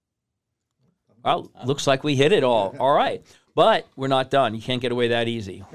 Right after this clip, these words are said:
Speaker 1: We still have our hua trivia. So this is a segment that, uh, I'd like to, to have each of you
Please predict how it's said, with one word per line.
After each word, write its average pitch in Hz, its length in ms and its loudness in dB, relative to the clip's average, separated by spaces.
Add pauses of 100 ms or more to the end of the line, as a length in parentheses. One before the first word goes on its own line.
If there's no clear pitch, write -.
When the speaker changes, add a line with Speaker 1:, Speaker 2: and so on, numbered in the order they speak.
(120)
Speaker 1:
We 113 120 -12
still 143 300 0
have 135 200 2
our 120 180 0
hua 131 260 4
trivia. 110 500 -4 (460)
So 117 320 2
this 120 200 -2
is 135 80 -4
a 135 40 -2
segment 139 480 -2
that, 117 340 -2
uh, 110 400 -2
I'd 110 60 -8
like 117 180 -4
to, 110 680 -4
to 110 160 -8
have 117 280 -4
each 135 220 -4
of 120 120 -6
you 131 300 -4